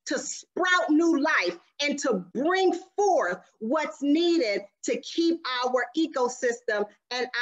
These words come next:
our earth functioning and growing. Church, there's power in the pouring out.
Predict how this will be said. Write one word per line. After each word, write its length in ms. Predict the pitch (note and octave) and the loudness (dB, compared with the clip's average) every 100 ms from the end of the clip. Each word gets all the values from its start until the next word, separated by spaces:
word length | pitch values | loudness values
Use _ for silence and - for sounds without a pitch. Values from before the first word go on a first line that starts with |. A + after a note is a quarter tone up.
| A#3+ | 0
our 240 | A3+ A3 - | 0 0 -2
earth 320 | C#4+ B3 A3 - _ _ _ | -2 0 -2 -6 _ _ _
functioning 720 | C4+ C4+ C#4 C4+ B3+ A#3+ A#3 - | -2 -2 -2 0 0 2 0 -2
and 280 | A3 G#3+ F#3+ | -2 0 0
growing. 540 | G3 G#3 F#3+ C#3+ F#2+ - _ _ _ _ _ _ _ _ _ _ _ _ | -2 -2 0 0 -2 -6 _ _ _ _ _ _ _ _ _ _ _ _
Church, 420 | - - D4 C#4 G3 | -8 -2 -2 -2 -2
there's 300 | A3 F#3+ - - | -2 -2 -6 -8
power 560 | - D4+ D4+ D4+ D4+ D4+ | -2 0 2 2 0 0
in 180 | A3 | 0
the 80 | F#3+ | 0
pouring 480 | - C4 A#3+ A#3+ A#3 | 0 2 2 2 0
out. 420 | F3+ B2 G#2 - | -2 -4 -6 -12